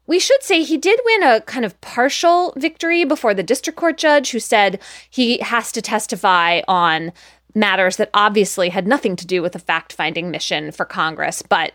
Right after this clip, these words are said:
not about things that might fall under that rubric.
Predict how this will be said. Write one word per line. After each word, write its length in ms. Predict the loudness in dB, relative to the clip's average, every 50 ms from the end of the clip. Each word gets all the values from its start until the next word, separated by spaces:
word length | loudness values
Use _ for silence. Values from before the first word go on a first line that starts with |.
| _
not 400 | -2 0 2 2 4 2 2 0 0
about 540 | -4 -2 0 0 0 0 0 -2 -4 -6
things 460 | -8 _ -4 -4 -2 -4 -8 -10 -8 -4
that 300 | -4 -4 -4 -6 -8 -6
might 440 | -2 0 0 0 0 -4 -8 -12 _ _ _ _ _ _ _ _
fall 400 | -10 0 2 2 4 4 2 0
under 300 | -2 -2 -2 -4 -4 -6
that 420 | -4 -2 -2 -2 -2 -4 -8 -12 -16 _ _
rubric. 540 | -4 -4 -4 -4 -6 -12 -14 -14 -16 -18